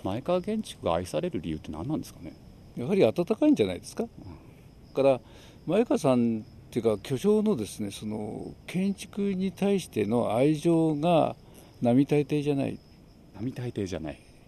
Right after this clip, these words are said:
Speaker 2: やはり愛があるんじゃないですかね。
Speaker 1: うん、愛があるんだ。でもそれはいろいろなものに対して愛ですよね。街だったり、これを訪れる人だったり、ひいてはこの建物が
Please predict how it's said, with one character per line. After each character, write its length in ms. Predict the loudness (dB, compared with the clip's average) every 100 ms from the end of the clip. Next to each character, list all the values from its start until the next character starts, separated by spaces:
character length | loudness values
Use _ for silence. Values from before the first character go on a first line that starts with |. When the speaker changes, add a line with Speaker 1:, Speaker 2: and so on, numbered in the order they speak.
| -12
Speaker 2:
や 100 | -6
は 120 | -2 0
り 100 | 2
愛 400 | 4 4 2 0
が 160 | 0
あ 60 | 0
る 120 | -2
ん 60 | -2
じ 100 | -6
ゃ 40 |
な 100 | -8
い 60 | -12
で 80 |
す 100 | -14
か 100 | -12
ね。 300 | -8 -8 -8 -16 -16 -18 -18 -16
Speaker 1:
う 20 |
ん、 40 | -12
愛 120 | -12
が 140 | -12
あ 60 | -14
る 80 | -14
ん 100 | -16
だ。 80 | -18 -20 -20 -20 -20 -12
で 60 |
も 80 | -10
そ 100 | -6
れ 40 | -4
は 80 |
い 80 | -2
ろ 120 | 2 2
い 20 |
ろ 100 | 2
な 80 | 0
も 140 | 0
の 140 | 0
に 40 | 0
対 160 | 0
し 60 | 0
て 140 | 2
愛 120 | 4 4
で 120 | 2
す 80 | 0
よ 80 |
ね。 180 | -2 -2
街 460 | 0 0 0 0 0
だ 100 | 0
っ 60 |
た 240 | 0 -8 -4
り、 340 | 0 0 -2 -6 -20 -6
こ 120 | 0
れ 60 |
を 180 | 2 2 0
訪 140 | 0 0 0
れ 80 | -2
る 100 | -2
人 180 | -2 -6
だ 80 |
っ 20 | -6
た 180 | -6
り、 220 | -2 -2 -2 -8 -20 -20 -18
ひ 180 | -4 -4
い 60 | 0
て 100 | 2
は 240 | 2 2 2
こ 100 | 2
の 100 | 2
建 240 | 2 2
物 220 | 2 4
が 300 | 4 4 4